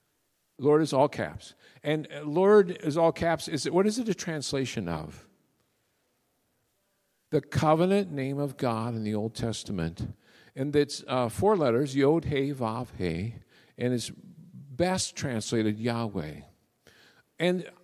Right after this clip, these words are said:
we talked a little bit about why the name was important. I want to talk more about why that's important. Click to the next slide.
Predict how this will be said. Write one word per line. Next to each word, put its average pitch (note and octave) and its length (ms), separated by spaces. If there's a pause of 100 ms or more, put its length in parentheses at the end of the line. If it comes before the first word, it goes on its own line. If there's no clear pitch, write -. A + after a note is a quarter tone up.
we F3 180
talked G#3+ 360
a B3 80
little A#3+ 240
bit A3+ 180
about D#3 260
why D3+ 120
the C#3 100
name C#3+ 220
was B2 160
important. A#2 340
I G#3+ 60
want A3+ 120
to - 40
talk G#3 180
more F#3+ 420
about A2+ 460
why A#2 400
that's G#2 220
important. F#2+ 640 (400)
Click - 260
to E3 80
the C#3+ 140
next A#2 200
slide. D#2+ 440